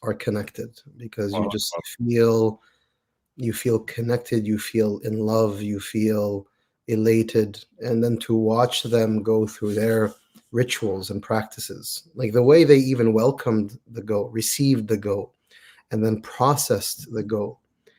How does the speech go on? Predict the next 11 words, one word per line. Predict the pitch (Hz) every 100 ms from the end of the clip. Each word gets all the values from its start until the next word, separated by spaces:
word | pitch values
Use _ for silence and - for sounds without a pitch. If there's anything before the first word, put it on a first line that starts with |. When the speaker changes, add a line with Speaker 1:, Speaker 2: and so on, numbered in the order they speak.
| _ _ -
Speaker 1:
all | 143 165
was | 156 110
very | 110 117 131 143 139
methodical. | 131 117 120 117 113 107 117 113 139 151
They | 113 107
had | 117
a | 110 110 -
clear | - - 135 135 131 123 123 - _ _ _
process | - 123 127 - 120 -
of | - 123 110
how, | - 123 127 127 120 117